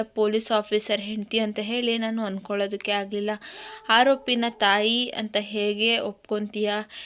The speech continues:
ಹೇಳು?" ಅಂತ ಹೇಳಿ ಈ ಕಡೆ, ಆ, ಭಾಗ್ಯಮ್ಮ ಅವರು ಎಮೋಷ್ನಲ್ ಆಗಿ ಭೂಮಿ ಹತ್ರ ಮಾತಾಡ್ತಿರ್ತಾರೆ. ಅದಕ್ಕೆ "ಪಾಪ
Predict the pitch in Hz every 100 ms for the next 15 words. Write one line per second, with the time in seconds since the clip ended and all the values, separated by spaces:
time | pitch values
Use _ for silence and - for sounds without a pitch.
0 | - - 233 220 220 190 208 208 208 208
1 | 233 226 226 226 220 208 196 233 285 -
2 | - - - 214 208 208 190 226 220 233
3 | 220 214 220 - 208 196 208 - 220 208
4 | 196 214 247 214 208 208 208 214 214 202
5 | 202 190 202 196 - 196 - 196 233 226
6 | 233 226 - 196 202